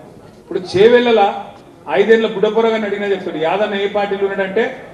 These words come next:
కాంగ్రెస్ లో వేయండి కదా, రేవంత్ రెడ్డి సంఖ్యలో దూరిండు కదా" అని చెప్తారు. కానీ వికారాబాద్ ఎమ్మెల్యే గారు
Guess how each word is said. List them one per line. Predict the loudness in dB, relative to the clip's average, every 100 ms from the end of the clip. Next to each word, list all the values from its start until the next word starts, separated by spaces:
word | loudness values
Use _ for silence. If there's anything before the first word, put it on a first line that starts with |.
| 0
కాంగ్రెస్ | 2 4 2 0
లో |
వేయండి | -2 0 0
కదా, | 0
రేవంత్ | 0 -2 -2
రెడ్డి | -4 -6
సంఖ్యలో | -6 -4
దూరిండు | -2 -2 0
కదా" | -2 -2
అని | -4
చెప్తారు. | -6 -8 -10 -16 -20 -16 0
కానీ | 2 2
వికారాబాద్ | 0 2 2 4 4 2
ఎమ్మెల్యే | 0 0 -2
గారు | -2